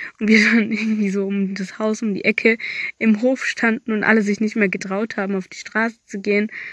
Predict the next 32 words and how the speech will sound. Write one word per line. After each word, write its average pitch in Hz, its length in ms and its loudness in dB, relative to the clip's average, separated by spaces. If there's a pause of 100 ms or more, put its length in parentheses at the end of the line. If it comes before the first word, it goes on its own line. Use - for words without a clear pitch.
(500)
Ach, 180 320 -2
ganz, 180 600 -4
ganz 190 260 -4
komisch, 185 320 -2
also 175 340 -2 (460)
wir 190 100 -2
sind 240 120 4
als 214 180 0
Kinder 285 220 0
immer 208 180 0
wach 214 180 -4
geblieben, 320 520 0
aber 214 500 -2 (1080)
ich - 200 -18
meine, 220 260 4
ich 220 100 -2
hab 208 100 -10
dann 208 140 -2
meistens 196 360 -2
<laughs> - 0 -
immer 202 160 0
nur 196 180 2
aus 185 120 -6
dem 185 100 -10
Fenster 185 340 -4
geguckt 180 500 -10
und 185 160 -2
bin 180 140 -2
dann 175 160 -2
nie 175 120 -2
raus, 190 340 -4
weil, 170 320 0